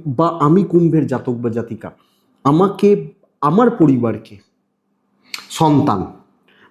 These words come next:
প্রত্যেকের শরীর বা স্বাস্থ্য কিন্তু লক্ষ্য রাখতে হচ্ছে।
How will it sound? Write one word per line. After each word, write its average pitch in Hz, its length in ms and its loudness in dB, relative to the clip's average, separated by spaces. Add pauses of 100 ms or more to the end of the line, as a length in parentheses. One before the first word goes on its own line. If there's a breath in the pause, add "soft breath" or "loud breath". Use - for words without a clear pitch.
প্রত্যেকের 233 800 2
শরীর 185 420 0
বা 180 120 -2
স্বাস্থ্য - 380 -10
কিন্তু 143 240 -6
লক্ষ্য 127 300 -8
রাখতে 104 280 -12
হচ্ছে। - 340 -20